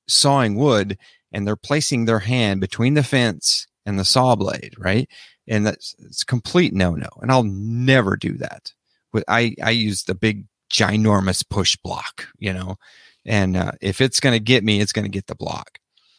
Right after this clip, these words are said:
So I, I had that, and the saw was old, and I said, "That's it. I, I'm done." I'm, I sold it. And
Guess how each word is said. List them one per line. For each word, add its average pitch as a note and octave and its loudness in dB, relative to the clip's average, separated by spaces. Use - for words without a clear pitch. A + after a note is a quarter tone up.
So - 2
I, C#3 4
I - 2
had C3+ 4
that, G#2 2
and G#2+ -4
the G2+ -4
saw A2 2
was G#2 2
old, F#2 -2
and F#2+ -4
I F#2+ -4
said, F#2+ -8
"That's C#3 -2
it. - -10
I, A2 -8
I'm B2 -6
done." A#2 -4
I'm, G#2 -6
I - -8
sold A#2 2
it. - -4
And B2+ 2